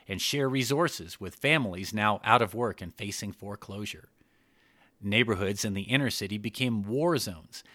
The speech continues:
as hoodlums raided homes and killed or brutalized anyone attempting to resist. Suburbanites began forming local militias to defend themselves.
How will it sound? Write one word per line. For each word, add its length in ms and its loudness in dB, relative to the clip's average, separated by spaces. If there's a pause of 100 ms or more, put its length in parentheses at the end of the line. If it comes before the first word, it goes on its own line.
(160)
as 200 0
hoodlums 600 -2
raided 400 2
homes 400 -4
and 200 -12
killed 520 2
or 120 -8
brutalized 760 0
anyone 320 0
attempting 400 -4
to 100 -4
resist. 560 -6 (580)
Suburbanites 800 4
began 380 -2
forming 500 -2
local 320 4
militias 600 2
to 100 -4
defend 340 2
themselves. 540 -6